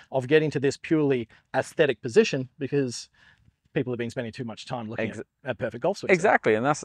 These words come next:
Speaker 2: that's the whole thing, is if you look at every single swing on tour, if you were to actually analyze it and slow-mo it down, very, very few of them hit these idyllic positions that
Speaker 1: Yeah.
Speaker 2: are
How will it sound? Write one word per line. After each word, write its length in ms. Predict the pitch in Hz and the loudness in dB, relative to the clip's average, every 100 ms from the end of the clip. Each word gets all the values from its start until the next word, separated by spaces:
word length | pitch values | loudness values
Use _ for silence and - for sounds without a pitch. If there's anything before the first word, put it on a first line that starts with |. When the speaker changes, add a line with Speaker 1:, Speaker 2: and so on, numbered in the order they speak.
| - | 2
Speaker 2:
that's 200 | 131 - | 2 4
the 100 | 123 | 4
whole 220 | 120 110 | 6 4
thing, 280 | - 143 95 | 4 0 2
is 100 | 92 | 0
if 120 | 127 | -2
you 120 | 156 | 0
look 300 | 127 123 131 | 4 4 6
at 200 | 120 92 - - - - - - - _ - | 6 6 2 -14 -20 -20 -20 -20 -20 _ 4
every 280 | 127 135 127 | 4 6 2
single 320 | - 117 107 | 2 0 0
swing 320 | - 127 117 | -2 0 0
on 140 | 95 | -2
tour, 460 | 92 131 92 - - _ | -2 0 0 -2 -10 _
if 120 | 104 113 | -6 0
you 80 | |
were 60 | 107 | 4
to 140 | - | 4
actually 340 | 113 - - 98 | 4 0 -2 0
analyze 480 | 104 98 90 90 92 | 0 2 2 2 0
it 40 | |
and 120 | 71 | -6
slow-mo 480 | 87 98 98 90 82 | -6 0 0 0 -2
it 100 | 67 | -2
down, 380 | 98 87 50 55 - _ _ _ _ _ _ | 0 -2 -4 -12 -18 _ _ _ _ _ _
very, 300 | 95 123 135 | 6 8 8
very 240 | 120 113 104 | 6 4 4
few 260 | 117 117 | 0 2
of 60 | 98 | 2
them 140 | 92 | 0
hit 200 | 87 110 | -2 -4
these 200 | - 98 - | -2 -6 2
idyllic 540 | 104 98 104 95 92 - | 2 2 2 0 0 -4
positions 500 | 90 101 - 90 82 | -2 -2 -2 -4 -2
that 120 | 92 | -2
Speaker 1:
Yeah. 40 | 85 | 0
Speaker 2:
are 120 | 87 | -2